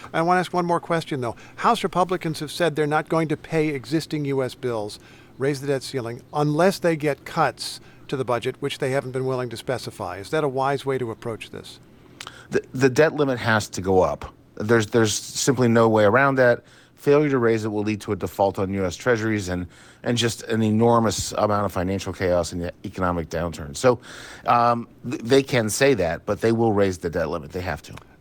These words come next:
Speaker 1: Douglas Holtz-Eakin, you got a lot of intelligence and, uh, some sirens in four minutes. Thanks so much.
Speaker 2: Thank you.
Speaker 1: He's an economist who served in the George W. Bush White House and is now president of the American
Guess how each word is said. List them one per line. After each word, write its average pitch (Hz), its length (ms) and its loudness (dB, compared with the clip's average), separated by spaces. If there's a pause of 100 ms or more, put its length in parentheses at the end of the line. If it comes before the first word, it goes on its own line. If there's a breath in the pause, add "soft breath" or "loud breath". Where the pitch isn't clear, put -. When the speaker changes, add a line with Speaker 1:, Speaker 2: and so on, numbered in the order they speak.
Speaker 1:
Douglas 202 440 2
Holtz-Eakin, 202 760 2
you 196 80 4
got 170 180 4
a 170 40 0
lot 175 320 4
of 160 160 0
intelligence 190 720 0
and, 165 380 -2
uh, 170 140 2
some 165 200 -4
sirens 123 460 0
in 117 80 -8
four 143 200 -2
minutes. 127 260 -4
Thanks 147 220 -6
so 147 120 -2
much. 127 320 -8 (360)
Speaker 2:
Thank 104 240 0
you. 131 140 4 (100)
Speaker 1:
He's 175 200 0
an 170 40 -6
economist 170 520 0
who 175 60 -2
served 175 340 0
in 160 40 0
the 156 60 -2
George 160 300 0
W. 156 260 0
Bush 151 240 -4
White 156 220 0
House 151 200 0
and 139 100 -4
is 110 100 -6
now 135 160 -2
president 147 560 -4
of 139 160 -4
the 139 100 -4
American 147 580 -2